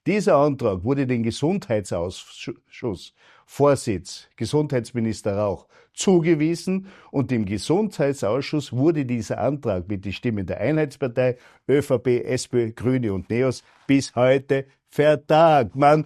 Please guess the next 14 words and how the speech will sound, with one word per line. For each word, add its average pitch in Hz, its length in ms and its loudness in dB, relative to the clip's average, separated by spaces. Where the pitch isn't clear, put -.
betreibt 156 640 6
Diskussionsverweigerung, 147 1500 4
obwohl, 156 460 6
und 135 160 0
das 135 120 -2
sage 135 200 2
ich 107 60 2
abschließend, 107 680 -2
obwohl 120 580 4
unsere 117 420 0
nationalstaatliche 107 1120 -2
Souveränität 92 840 -6
ausgehebelt 143 1000 4
wird. 98 300 -2